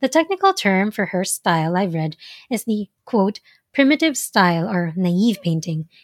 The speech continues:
a primitive realization of the self," unquote. I think she was a woman who always knew what she wanted to say, and this was just another way of saying it.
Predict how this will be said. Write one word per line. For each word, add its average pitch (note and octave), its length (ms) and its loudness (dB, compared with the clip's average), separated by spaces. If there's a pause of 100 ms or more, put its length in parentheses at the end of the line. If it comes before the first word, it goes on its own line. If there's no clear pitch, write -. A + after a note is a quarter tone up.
(140)
a F#3+ 100 0
primitive A#3 540 0
realization F3+ 760 0
of E3 100 -6
the E3 60 -2
self," E3 500 -4 (200)
unquote. E3 460 -4 (1080)
I A3+ 200 4
think F#3 220 2
she G#3 160 0
was F3+ 160 0
a F3+ 80 2
woman F3+ 400 2
who - 20 2
always G#3 460 2
knew A3+ 160 2
what A3 140 0
she B3 120 0
wanted A#3 380 0
to F3+ 100 -2
say, F3 380 -2 (380)
and F#3 220 2
this F#3+ 160 -2
was G3+ 200 -2
just - 320 -2
another A#3 360 4
way F3+ 160 4
of F#3+ 100 0
saying F3+ 380 0
it. E3+ 180 -10